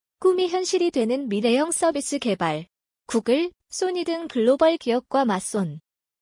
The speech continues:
이날 에스케이텔레콤은 파이브지 시대 서비스를 체험할 수 있는 가상체험 공간을 공개하며 초고속 데이터 전송 및 초저지연 등 파이브지 네트워크를 활용한 미래 실생활 서비스들을 선보였다.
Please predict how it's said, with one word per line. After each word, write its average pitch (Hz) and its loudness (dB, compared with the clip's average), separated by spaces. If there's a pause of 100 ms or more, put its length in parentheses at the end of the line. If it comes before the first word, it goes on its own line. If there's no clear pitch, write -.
(140)
이날 285 2
에스케이텔레콤은 339 -2
파이브지 370 0
시대 339 2
서비스를 320 0
체험할 359 0
수 320 0
있는 233 0
가상체험 320 -2
공간을 277 -2
공개하며 220 0 (720)
초고속 349 0
데이터 269 0
전송 247 -2
및 285 -6
초저지연 294 0
등 277 -4
파이브지 370 0
네트워크를 320 0
활용한 311 -2
미래 220 0
실생활 359 0
서비스들을 302 0
선보였다. 269 -2